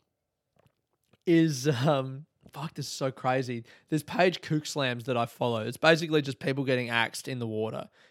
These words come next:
Any kind of water-related stack or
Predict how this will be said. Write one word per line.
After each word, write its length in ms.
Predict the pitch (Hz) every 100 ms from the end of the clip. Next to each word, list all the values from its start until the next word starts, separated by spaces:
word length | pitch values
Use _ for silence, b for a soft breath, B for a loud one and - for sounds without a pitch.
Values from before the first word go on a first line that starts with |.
| b
Any 300 | 151 170 175
kind 280 | 156 - 151
of 80 | 143
water-related 1300 | 123 135 143 147 139 139 127 123 127 127 123 120 127 _ _ _ _
stack 920 | - - - 139 127 131 135 - - _
or 540 | 131 120 117 113 113